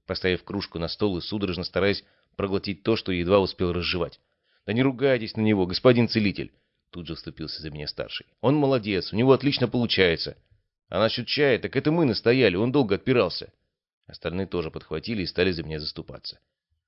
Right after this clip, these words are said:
Для убедительности боец показал Гладышеву свежие рубцы на бедре, а молодой продемонстрировал предплечье. «Ну, ладно, ладно», — уже гораздо спокойнее сказал Анатолий Федорович. «Давай тут побыстрее заканчивай, у меня к тебе еще одно дело есть».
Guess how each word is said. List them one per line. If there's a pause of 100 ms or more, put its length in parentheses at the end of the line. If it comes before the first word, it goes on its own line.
(120)
Для
убедительности
боец
показал
Гладышеву
свежие
рубцы
на
бедре, (320)
а
молодой
продемонстрировал
предплечье. (520)
«Ну,
ладно,
ладно», — (400)
уже
гораздо
спокойнее
сказал
Анатолий
Федорович. (480)
«Давай
тут
побыстрее
заканчивай,
у
меня
к
тебе
еще
одно
дело
есть».